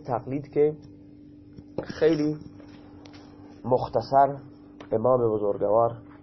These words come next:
آورده بود، اما در رابطه با اینکه واقعا تقلید جایز است یا نه، هیچ مسئله ای رو اشاره نکرده.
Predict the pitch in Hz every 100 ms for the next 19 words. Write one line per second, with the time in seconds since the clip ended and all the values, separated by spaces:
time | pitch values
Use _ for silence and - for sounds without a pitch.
0 | - - - - 113 113 117 113 175 214
1 | 214 - - - - - - - - -
2 | - - 175 190 190 190 190 - - 139
3 | 143 131 135 131 131 185 165 151 170 156
4 | 170 156 131 131 147 - 127 127 147 123
5 | 135 120 131 127 123 - 127 127 123 160
6 | 190 190 - - - - - - - -
7 | - 180 - 117 101 - - - - -
8 | - - - - - - 123 123 123 127
9 | 147 143 139 - 117 113 101 - - -